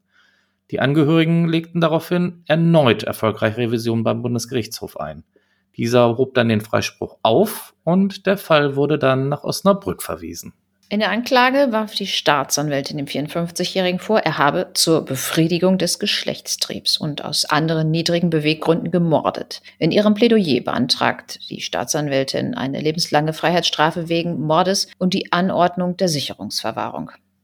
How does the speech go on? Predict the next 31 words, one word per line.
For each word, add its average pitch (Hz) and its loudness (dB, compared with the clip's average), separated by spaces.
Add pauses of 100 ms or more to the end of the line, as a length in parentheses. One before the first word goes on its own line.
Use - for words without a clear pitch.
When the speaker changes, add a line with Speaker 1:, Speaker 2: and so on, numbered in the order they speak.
(120)
Speaker 2:
Die 208 -6
Vertreter 240 2
der 208 4
Nebenklage 202 4 (140)
schlossen 175 -2
sich 160 -6
dem 160 -8
an 131 -4 (100)
und 143 -10
die 151 -10
Verteidigung 175 0
beantragt 190 -4
dagegen, 208 -2
den 202 -2
Angeklagten 226 -2
freizusprechen. - -14 (320)
Es 165 -6
sei 185 2
nicht 240 0
zweifelsfrei 156 -2
zu - -2
belegen, 180 2 (400)
dass - -4
der 127 -4
vierundfünfzigjährige 143 -6
der 180 -10
Täter 123 -12
sei. - -18 (240)
Speaker 1:
Die 143 0
Osnabrücker 185 4
Richter 147 4